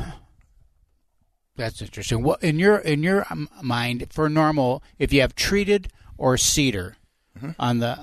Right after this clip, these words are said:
Speaker 1: on your deck surface, does it matter if you have a treated, pressure treated deck surface versus, uh, versus a, a cedar on what product you're gonna use?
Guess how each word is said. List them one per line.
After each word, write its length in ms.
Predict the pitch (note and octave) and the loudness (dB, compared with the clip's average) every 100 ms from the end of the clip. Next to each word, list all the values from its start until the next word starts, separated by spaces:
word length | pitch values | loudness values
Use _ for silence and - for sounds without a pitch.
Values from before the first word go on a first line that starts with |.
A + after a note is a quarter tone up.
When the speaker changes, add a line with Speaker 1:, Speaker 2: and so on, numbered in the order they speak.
| - | -8
Speaker 1:
on 240 | A#2 A#2 | -4 -2
your 180 | A2+ A2 | -2 -2
deck 280 | G2+ B2 - | 0 -2 0
surface, 520 | - G#2+ F#2+ G2 - - - _ - - - | 0 0 0 -8 -10 -14 -20 _ -20 -20 -6
does 220 | C#3+ C3 | 0 2
it 100 | C#3 | 0
matter 460 | C#3 C#3+ E3 E3+ F3+ - | 0 0 2 2 0 -2
if 120 | C3 | 0
you 100 | B2+ | 0
have 100 | A2+ | 0
a 80 | G#2+ | -2
treated, 360 | - E3 D#3+ | 0 2 2
pressure 300 | - D3+ D#3 | 2 2 2
treated 500 | D3 D3+ C#3+ C#3 C3+ | -2 0 2 0 -2
deck 280 | - C3+ - | -2 -2 -2
surface 520 | - C#3 C3+ C3 - - - - - - - | 2 4 4 -4 -6 -12 -20 -20 -20 -18 -2
versus, 500 | A#2+ A2+ C3 A2 B2 | 0 2 2 2 -2
uh, 140 | G#2+ - | -4 -8
versus 440 | C3 A#2+ - A2 A#2 | -2 -2 -2 -2 -2
a, 260 | G2+ F#2+ - | -2 -6 -10
a 200 | G#2+ F#2+ | -8 -6
cedar 520 | - C3+ B2+ B2+ C3 _ | 0 2 2 -2 -8 _
on 220 | A#2+ A2+ | -8 -4
what 220 | A2 B2+ - | 0 2 2
product 420 | A#2+ A#2 A#2+ - | 0 -2 -4 -6
you're 80 | B2 | -2
gonna 200 | A#2+ A#2+ | -2 0
use? 380 | A#2 B2 - | -2 -4 -8